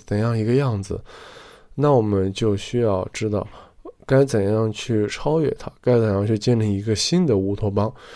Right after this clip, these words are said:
这样的乌托邦呢，一定是一个理想型，不会是，啊，嗯，不会是说是那种说建立就能建立的。可是一种理想型的建立呢，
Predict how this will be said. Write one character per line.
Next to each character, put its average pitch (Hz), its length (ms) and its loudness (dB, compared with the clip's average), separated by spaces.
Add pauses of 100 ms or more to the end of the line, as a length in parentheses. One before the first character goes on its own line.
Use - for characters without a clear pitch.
(220)
这 185 100 4
样 - 80 6
的 135 60 6
乌 123 160 8
托 131 140 6
邦 127 200 4
呢， 110 160 2
一 104 180 -2
定 143 220 4
是 113 200 -2
一 107 60 -2
个 110 120 0
理 104 160 -2
想 98 260 -2
型， - 180 -6 (200)
不 107 100 0
会 117 220 2
是， 95 500 2 (560)
啊， - 400 -6 (420)
嗯， 113 340 -4
不 104 140 -2
会 120 200 4
是 110 320 0
说 107 180 -2
是 110 140 0
那 110 120 2
种 98 160 -2
说 135 220 6
建 131 180 6
立 110 120 2
就 110 100 0
能 110 160 2
建 117 260 2
立 104 140 2
的。 - 200 -2
可 110 120 -4
是 127 240 6
一 131 140 4
种 113 160 2
理 123 120 2
想 143 160 4
型 110 160 -2
的 120 100 2
建 127 200 4
立 123 100 4
呢， 110 220 0